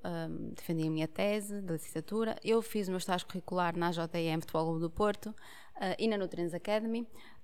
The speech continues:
Ah, atualmente eu sou colaboradora efetiva da Nutrients Academy,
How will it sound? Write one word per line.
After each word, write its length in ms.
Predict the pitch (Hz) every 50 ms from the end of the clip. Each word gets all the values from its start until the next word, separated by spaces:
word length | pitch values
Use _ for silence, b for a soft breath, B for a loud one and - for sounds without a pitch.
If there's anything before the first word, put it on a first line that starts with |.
| - -
Ah, 680 | 180 175 170 165 160 214 - - - - - - -
atualmente 440 | 185 - 202 190 190 185 175 170 -
eu 80 | 180 170
sou 300 | - 190 180 175 170 165
colaboradora 480 | - 175 175 170 170 170 165 170 170
efetiva 420 | 170 - 175 170 - 170 160 170 165
da 140 | 165 165
Nutrients 440 | 170 165 165 165 165 165 165 165 160
Academy, 600 | 175 165 - 202 202 208 202 202 202 202 202 208